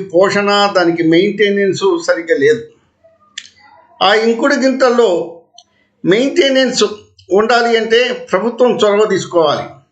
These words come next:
ప్రభుత్వంలో అంటే రోడ్డు మీద ఉన్నటువంటి ఇంకుడు గుంతల్లో చెత్త వేయకుండా, నీళ్లు ఇనికిపోయేటట్టుగా తగు చర్యలు తీసుకోవాల్సిన అవసరం ఉంటుంది.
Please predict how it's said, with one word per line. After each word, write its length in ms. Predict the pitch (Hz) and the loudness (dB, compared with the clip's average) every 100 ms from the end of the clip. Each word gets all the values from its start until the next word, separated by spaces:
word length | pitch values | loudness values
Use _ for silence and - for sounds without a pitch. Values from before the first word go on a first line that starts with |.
| _ _ _ _ _ _ _ _ | _ _ _ _ _ _ _ _
ప్రభుత్వంలో 580 | 185 220 262 254 247 247 254 240 - | -2 0 0 0 2 4 4 2 0
అంటే 220 | 208 214 226 | -2 2 2
రోడ్డు 280 | 220 226 226 | 4 2 2
మీద 200 | 233 233 | 2 4
ఉన్నటువంటి 500 | 226 226 226 220 208 | 2 2 0 0 0
ఇంకుడు 320 | 208 196 226 214 | -6 -2 0 2
గుంతల్లో 480 | 208 208 220 220 226 - - _ _ - | 0 0 2 4 2 -2 -12 _ _ -6
చెత్త 220 | 165 165 | -6 0
వేయకుండా, 560 | 226 226 226 226 226 233 240 233 - _ _ _ _ - | 2 2 2 0 0 0 0 -4 -10 _ _ _ _ -2
నీళ్లు 360 | 190 247 254 | 2 2 2
ఇనికిపోయేటట్టుగా 1120 | 233 214 220 233 233 233 226 226 214 220 226 214 - - _ _ _ _ _ _ _ _ _ _ _ _ _ 190 226 233 214 | 2 2 0 0 2 2 2 0 -4 -2 0 0 -4 -14 _ _ _ _ _ _ _ _ _ _ _ _ _ 0 2 2 2
తగు 160 | 208 208 | 0 0
చర్యలు 400 | 214 208 240 240 | 0 0 0 -2
తీసుకోవాల్సిన 640 | 226 226 - 214 220 202 202 | -2 -4 2 2 2 0 0
అవసరం 400 | 190 - 208 196 | 0 0 0 0
ఉంటుంది. 420 | 180 196 175 | 0 0 0